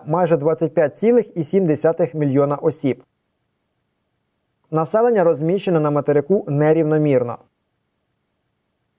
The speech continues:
на що вплинули природні умови.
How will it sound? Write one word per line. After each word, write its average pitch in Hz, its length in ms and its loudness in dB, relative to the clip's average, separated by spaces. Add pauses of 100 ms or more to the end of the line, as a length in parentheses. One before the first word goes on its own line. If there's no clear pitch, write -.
(560)
на 156 120 -2
що 233 200 2
вплинули 196 460 0
природні 170 420 -2
умови. 135 460 0